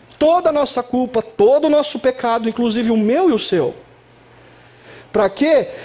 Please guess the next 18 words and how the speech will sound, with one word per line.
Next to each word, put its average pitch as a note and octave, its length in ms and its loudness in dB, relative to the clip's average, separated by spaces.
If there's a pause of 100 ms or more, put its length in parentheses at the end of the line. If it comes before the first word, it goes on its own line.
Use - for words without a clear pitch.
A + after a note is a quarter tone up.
(200)
Pra A#3+ 160 4
nos A3+ 220 0
reconectar C4 1000 0
a A3 100 2
Ele F#3+ 480 2 (480)
e G#3 60 0
nos A#3 300 0
libertar C4 760 0
da B3 100 4
escravidão A#3 680 0
do B3+ 80 -2
pecado G#3 560 -2
e - 20 -2
da G3 120 0
corrupção G3 680 -4 (920)
que G#3+ 100 0
nós G3+ 400 0
causamos. D#3 800 -6